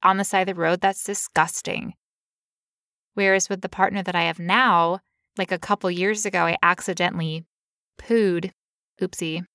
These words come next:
in front of him in my pants 'cause I made a new soup. Garlic is not my friend, and that is what I learned. And my stomach just, like, rolled somehow. My intestines were like, "Whoa."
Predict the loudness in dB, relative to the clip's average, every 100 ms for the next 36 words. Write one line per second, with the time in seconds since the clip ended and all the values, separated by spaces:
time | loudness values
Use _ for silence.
0 | _ -4 -2 -6 0 0 0 -6 -6 -6
1 | -8 -10 -8 -6 -6 -8 -2 2 4 4
2 | 0 -6 -2 0 0 -2 -4 -2 -2 -4
3 | -4 0 0 0 -6 _ _ _ _ 2
4 | 4 2 -2 -6 -2 2 2 2 -2 -2
5 | -2 -2 -6 -8 -8 -8 -4 -4 2 4
6 | 4 2 0 0 2 4 2 -2 -6 -6
7 | 0 0 0 -6 -6 -4 -4 -6 _ _
8 | -16 -8 2 4 6 4 2 -4 -6 -6
9 | -4 0 0 2 0 0 -2 -4 -6 -6
10 | -4 -4 -2 0 0 0 0 0